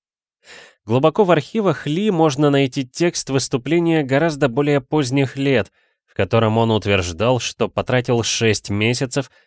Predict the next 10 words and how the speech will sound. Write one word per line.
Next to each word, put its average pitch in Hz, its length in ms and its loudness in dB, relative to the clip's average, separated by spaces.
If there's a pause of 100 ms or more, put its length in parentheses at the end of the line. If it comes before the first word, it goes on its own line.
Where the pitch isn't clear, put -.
(140)
пытаясь 170 400 0
создать 131 680 0
с - 280 -4
Серфом 147 540 0
дочернее 117 560 0
предприятие 110 800 -2
компании 101 680 0
для 85 240 -2
публикации 98 680 -2
учебников, 104 720 -4